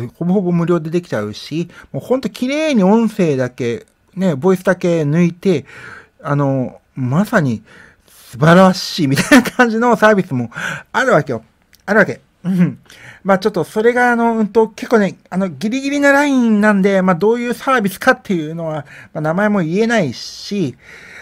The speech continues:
あの、もし興味ある人は、まあ検索すればだ-、多分出てくると思う。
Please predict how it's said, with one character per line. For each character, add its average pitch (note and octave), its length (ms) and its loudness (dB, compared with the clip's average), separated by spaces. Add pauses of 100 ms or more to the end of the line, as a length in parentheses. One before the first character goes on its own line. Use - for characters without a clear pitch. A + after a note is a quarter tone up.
(120)
あ C#3 220 -2
の、 C3 280 -4
も E3+ 220 -4
し C#3+ 320 -8
興 C4 140 -4
味 F#3+ 100 0
あ F#3 40 0
る E3 60 -2
人 F3 140 -6
は、 F3 180 0
ま D3 100 -4
あ C3 40 -8
検 A3+ 320 -4
索 A#3 160 -8
す - 80 -12
れ A#3 60 -2
ば C#3 100 -2
だ-、 A#2+ 160 -4
多 - 160 -8
分 C3+ 100 -4
出 F3 80 -2
て E3+ 120 -6
く C3 80 -10
る G#2+ 60 -10
と A2 80 -8
思 A2+ 160 -2
う。 G2+ 80 -12